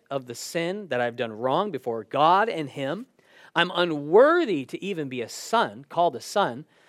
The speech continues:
Maybe he could make me like one of his hired servants." We see this brokenness in him where he, he's not expecting anything. He's actually expecting to not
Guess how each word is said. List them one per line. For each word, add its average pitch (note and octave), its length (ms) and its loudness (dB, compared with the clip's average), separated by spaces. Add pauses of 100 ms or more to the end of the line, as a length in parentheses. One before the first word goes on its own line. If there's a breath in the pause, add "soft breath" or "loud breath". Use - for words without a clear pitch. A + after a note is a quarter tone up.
(320 soft breath)
Maybe A3+ 340 -2
he G#3 120 -4
could C#3+ 200 -10
make E3+ 360 -2
me F3+ 220 -2
like E3 640 2
one C#3+ 380 -6
of D#3 180 -8
his C3+ 460 -6 (160)
hired B2+ 520 -8
servants." B2 460 -6
We C#3 80 -14
see - 160 -14
this F#3 120 -12
brokenness C#3 800 -4
in F#2 120 -20
him F#2 260 -20 (540 soft breath)
where D3 140 2
he, D3 140 0 (180)
he's C3 320 -8
not F3+ 320 0 (420)
expecting - 880 -4
anything. F3 360 -2
He's B2+ 140 -4
actually F#3+ 280 0
expecting E3 540 -6
to F3 120 -8
not F#3 540 2